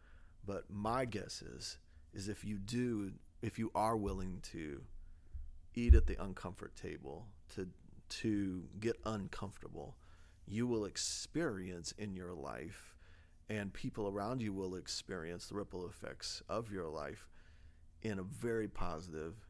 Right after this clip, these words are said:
um, and you will grow as a human. I mean, uh, y-, you just talked about that.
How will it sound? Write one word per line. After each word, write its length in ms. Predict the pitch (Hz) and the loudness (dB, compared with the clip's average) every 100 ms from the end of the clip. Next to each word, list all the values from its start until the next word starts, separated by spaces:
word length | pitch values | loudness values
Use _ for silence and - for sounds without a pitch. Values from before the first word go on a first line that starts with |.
| - - - - | -18 -18 -18 -12
um, 480 | 98 82 78 80 78 - | -8 -6 -4 -6 -8 -8
and 460 | 120 117 98 98 98 | -2 -2 0 -2 -4
you 160 | 104 117 | -2 2
will 100 | 127 | 2
grow 340 | 123 165 - - - - | 0 -4 -4 -10 -12 -8
as 160 | 104 | -6
a 40 | 98 | -6
human. 380 | - 135 65 69 | -6 -6 -4 -6
I 40 | |
mean, 120 | 85 | -6
uh, 100 | 85 73 - | -6 -8 -12
y-, 80 | 78 - - | -14 -12 -8
you 100 | 95 | -8
just 220 | 101 - | -8 -4
talked 240 | 92 - | -6 -6
about 240 | - 71 - | -10 -10 -8
that. 200 | 87 | -8